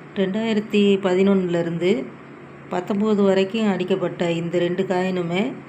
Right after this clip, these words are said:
வந்து வெவ்வேறு மெட்டல்லையும் வெவ்வேறு எடை மற்றும், அ, அ,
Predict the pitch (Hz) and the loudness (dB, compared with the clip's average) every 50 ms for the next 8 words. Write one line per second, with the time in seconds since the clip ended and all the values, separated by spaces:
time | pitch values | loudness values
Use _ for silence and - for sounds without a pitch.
0 | - - - - - - - - - - - - - - 190 196 196 196 247 233 | -18 -20 -20 -20 -20 -20 -20 -20 -20 -18 -18 -18 -8 -4 0 0 2 2 2 4
1 | 214 190 185 190 185 185 196 208 202 196 196 190 180 185 185 180 180 208 202 190 | 4 4 4 2 2 4 4 4 6 6 6 4 4 2 0 0 2 2 2 2
2 | 180 180 175 170 185 202 233 254 - - - - - - - - - - - - | 2 2 2 2 0 -2 -2 -4 -6 -12 -16 -18 -18 -18 -18 -18 -18 -18 -18 -18
3 | - - - - - - - - - 185 185 190 185 190 208 208 202 196 180 185 | -18 -18 -18 -18 -20 -18 -18 -12 -6 -2 -2 0 2 4 6 6 6 6 6 4
4 | 190 190 196 196 214 226 214 196 180 185 185 - 202 196 190 180 175 170 175 175 | 4 6 6 6 6 4 2 -2 -4 -6 -4 -2 0 0 2 0 0 -2 -2 -2
5 | 175 170 165 160 156 151 - - - - - - - - - - - 175 180 175 | -2 -4 -4 -6 -8 -12 -14 -18 -18 -18 -18 -18 -18 -18 -18 -14 -10 -8 -8 -6
6 | 175 170 170 170 | -4 -4 -4 -4